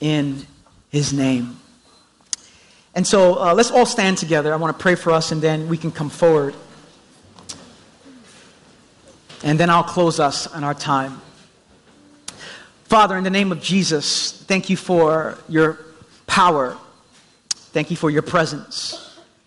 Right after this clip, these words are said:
And Lord, I, I pray that as we receive these cards, which is really, really, it's, it, it, there's a sacramentality to it, Lord, that you are present in the physical, in, in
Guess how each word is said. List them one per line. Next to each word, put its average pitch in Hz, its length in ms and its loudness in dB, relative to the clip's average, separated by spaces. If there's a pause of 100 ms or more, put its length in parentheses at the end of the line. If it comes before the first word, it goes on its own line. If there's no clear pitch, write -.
(560)
And 185 140 2
Lord, 214 260 6
I, 196 260 2
I - 20 2
pray 196 240 -2
that 175 100 4
as 170 180 4
we 185 160 -2
receive 175 520 -2
these 175 180 -2
cards, 147 640 0
which 147 160 -6
is 143 140 -8
really, 165 320 2
really, 185 640 0
it's, - 220 -8 (420)
it, - 160 -8
it, 185 140 -8
there's 160 160 2
a 160 40 4
sacramentality 165 1080 0
to 160 160 -4
it, - 100 -4
Lord, 135 240 -8
that 143 140 -6
you 170 180 0
are 151 80 2
present 165 580 -2
in 143 120 -8
the 131 100 -6
physical, 180 720 -2 (240)
in, 170 140 -2
in 151 140 0